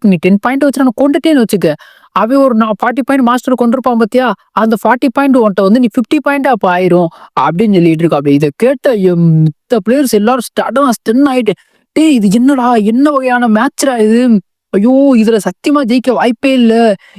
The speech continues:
இங்க இருக்கிற எல்லா ஹியூமன்ஸ்ல நான் தான்டா வீக்கு. ஐயோ," அப்படின்னு சொல்லிட்டு வீக்கா இருக்க பிளேயர்ஸ்லாம் புலம்பிட்டு இருக்காங்க. பவர்ஃபுல்லா இருக்க பிளேயர்ஸ்லாம், "ஹே,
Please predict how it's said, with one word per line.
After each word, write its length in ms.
இங்க 160
இருக்கிற 400
எல்லா 500
ஹியூமன்ஸ்ல 500
நான் 260
தான்டா 220
வீக்கு. 500
ஐயோ," 460
அப்படின்னு 220
சொல்லிட்டு 600
வீக்கா 280
இருக்க 220
பிளேயர்ஸ்லாம் 440
புலம்பிட்டு 320
இருக்காங்க. 420
பவர்ஃபுல்லா 300
இருக்க 140
பிளேயர்ஸ்லாம், 400
"ஹே, 520